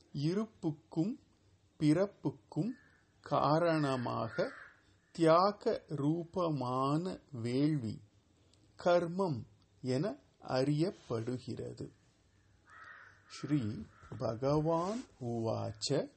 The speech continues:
अक्षरं ब्रह्म परमं स्वभावोत्यात्मम् उच्यते।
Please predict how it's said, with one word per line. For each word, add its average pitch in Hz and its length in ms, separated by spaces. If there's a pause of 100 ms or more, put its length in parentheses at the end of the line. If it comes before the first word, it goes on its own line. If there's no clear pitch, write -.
(880)
अक्षरं 185 920 (220)
ब्रह्म 143 680
परमं 120 920 (640)
स्वभावोत्यात्मम् 170 2250 (360)
उच्यते। 127 760